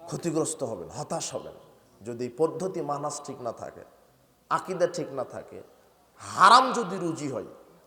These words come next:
এখলাস যদি ঠিক না থাকে। আমি কিন্তু এটাই বোঝাতে চাচ্ছিলাম আপনাকে। তার এখন সর্বশেষ যেটা বোঝাতে চাচ্ছি,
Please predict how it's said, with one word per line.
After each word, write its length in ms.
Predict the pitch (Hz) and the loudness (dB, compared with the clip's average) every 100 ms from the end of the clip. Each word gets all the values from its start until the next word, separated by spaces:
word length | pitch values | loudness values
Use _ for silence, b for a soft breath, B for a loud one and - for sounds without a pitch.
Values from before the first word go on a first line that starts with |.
| - | 2
এখলাস 440 | 196 202 247 262 190 | 6 6 8 6 6
যদি 200 | 196 190 | 0 -2
ঠিক 220 | 185 151 | -6 -8
না 100 | 139 | -8
থাকে। 280 | 127 101 78 | -10 -10 -4
আমি 180 | 113 143 | -4 -4
কিন্তু 240 | 165 170 | -6 -4
এটাই 260 | 156 156 185 | -4 0 0
বোঝাতে 340 | 170 175 180 | 2 2 2
চাচ্ছিলাম 480 | 170 160 - 160 143 | 0 0 -4 -2 -2
আপনাকে। 400 | 101 - 101 - - - - _ _ _ _ _ _ _ _ _ _ | -2 -6 -16 -20 -20 -20 -20 _ _ _ _ _ _ _ _ _ _
তার 120 | 143 156 | 4 6
এখন 320 | 190 285 277 | 8 8 8
সর্বশেষ 680 | - 202 202 208 - 262 | 10 10 10 6 8 8
যেটা 240 | 202 220 208 | 8 4 4
বোঝাতে 400 | 175 180 190 190 | 2 0 0 0
চাচ্ছি, 400 | 147 - - | -2 -2 -6